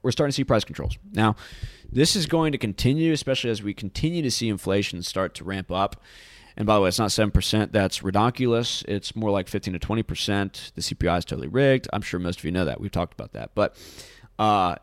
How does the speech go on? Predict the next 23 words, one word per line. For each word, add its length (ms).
as 260
inflation 460
becomes 360
more 180
politically 420
problematic 520
for 100
the 60
people 280
in 80
charge, 360
they're 120
gonna 120
wanna 280
institute 420
price 180
controls 320
to 80
make 200
it 80
look 200
like 300
they're 320